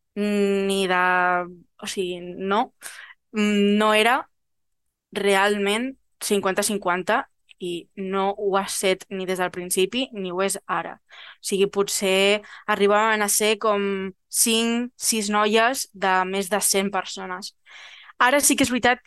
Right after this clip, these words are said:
que potser hi ha una mica més de noies, però no sé si és casualitat o que realment hi està havent un canvi. Espero que sí que hi hagi un, un canvi i que a poc a poc aquest número creixi,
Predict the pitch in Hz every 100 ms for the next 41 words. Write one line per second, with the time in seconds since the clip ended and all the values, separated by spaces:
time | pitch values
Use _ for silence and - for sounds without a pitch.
0 | _ 226 208 - 208 202 - - 262 262
1 | 262 - - 202 214 214 208 208 214 214
2 | 208 208 196 208 202 208 202 196 185 175
3 | 180 220 226 220 269 - _ - - _
4 | _ - 226 214 214 220 247 233 233 226
5 | 208 208 202 - - 208 202 196 196 208
6 | 254 - - _ _ - 214 202 196 -
7 | 196 185 190 196 196 196 214 214 202 202
8 | - 185 185 180 185 185 180 185 175 175
9 | 185 185 240 _ _ _ _ _ _ -
10 | 214 - 208 220 208 220 208 - 202 208
11 | 196 196 196 196 190 185 180 196 185 175
12 | 185 190 196 233 277 - 214 208 196 190
13 | 190 190 190 196 190 185 185 180 175 _
14 | - 180 185 -